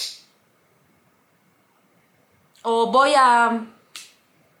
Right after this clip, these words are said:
Incluso si estoy muy lejos de alguien y no puedo utilizar ninguna palabra, puedo hacerle ch. Este gesto también significa "vamos". Entonces puedo hacer.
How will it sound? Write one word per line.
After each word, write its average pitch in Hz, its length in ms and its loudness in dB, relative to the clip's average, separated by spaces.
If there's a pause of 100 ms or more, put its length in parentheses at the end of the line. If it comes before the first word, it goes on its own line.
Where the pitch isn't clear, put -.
(640)
Incluso 262 520 -2
si 233 120 -2
estoy 240 300 -2
muy 349 160 0
lejos 320 300 -2
de 277 100 0
alguien 269 340 -2
y 220 40 -4
no 220 120 -4
puedo 254 140 -4
utilizar 277 420 -4
ninguna 302 360 -2
palabra, 359 380 0
puedo 269 200 0
hacerle 220 560 -4
ch. - 280 -10 (3500)
Este 311 260 -4
gesto 359 280 -6 (100)
también 254 260 0
significa 254 720 -4
"vamos". 175 520 -6 (300)
Entonces 240 380 -4
puedo 226 200 -4
hacer. 196 440 -8